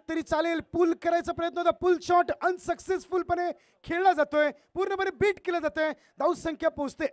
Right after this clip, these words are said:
एकतीस वर. क्रिक लाईव्ह इव्हेंट्स, YouTube लाईव्ह देखील स्पर्धक घरी बसल्या स्पर्धेचा आनंद घेऊ शकता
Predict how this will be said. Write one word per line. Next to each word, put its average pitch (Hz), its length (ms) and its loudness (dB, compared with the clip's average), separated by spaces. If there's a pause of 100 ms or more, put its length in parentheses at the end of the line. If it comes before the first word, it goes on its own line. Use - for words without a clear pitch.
एकतीस 277 440 -6
वर. 269 200 4 (420)
क्रिक 294 280 -6
लाईव्ह 294 360 0
इव्हेंट्स, 277 380 -4
YouTube 262 340 -6
लाईव्ह 294 180 4
देखील 311 320 -4 (360)
स्पर्धक 285 340 0
घरी 262 240 -2
बसल्या 302 280 0
स्पर्धेचा 294 500 0
आनंद 285 260 -4
घेऊ 302 180 -4
शकता 320 420 -2